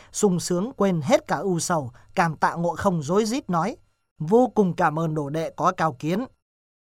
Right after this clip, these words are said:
Bốn thầy trò tâm đầu ý hợp bàn bạc, chuyện không nói nữa.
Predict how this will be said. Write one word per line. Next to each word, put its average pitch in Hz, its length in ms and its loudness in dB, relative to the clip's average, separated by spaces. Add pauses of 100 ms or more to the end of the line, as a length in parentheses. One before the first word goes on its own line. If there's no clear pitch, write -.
(600)
Bốn 185 240 2
thầy 185 260 0
trò 170 220 0
tâm 185 300 0
đầu 151 260 -2
ý 185 200 -4
hợp 196 260 -4
bàn 156 260 -2
bạc, 143 180 -6 (340)
chuyện 165 320 -2
không 165 180 -4
nói 165 160 -4
nữa. 202 280 -4